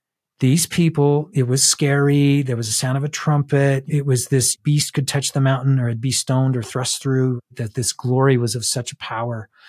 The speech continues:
So terrible was the sight that Moses even said, "I'm, I'm fearing and quaking."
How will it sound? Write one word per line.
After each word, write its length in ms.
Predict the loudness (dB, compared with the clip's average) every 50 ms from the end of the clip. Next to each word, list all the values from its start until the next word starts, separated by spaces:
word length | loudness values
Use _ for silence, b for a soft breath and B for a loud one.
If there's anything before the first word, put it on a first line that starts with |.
| B B B B B
So 220 | -6 -2 0 0
terrible 400 | 0 0 2 2 2 2 2 2
was 140 | 2 2 2
the 80 | 0 0
sight 260 | 2 2 2 2 2
that 100 | 2 2
Moses 400 | 4 4 6 4 4 2 2 0
even 200 | 0 0 0 -2
said, 280 | 0 -2 -2 -2 -2
"I'm, 240 | 0 0 2 0 0 0
I'm 240 | 0 2 2 2
fearing 540 | 2 0 -2 0 0 2 2 2 0 0 -2
and 100 | -2 -4
quaking." 480 | -4 -6 -8 -8 -8 -10 -12 -14 -14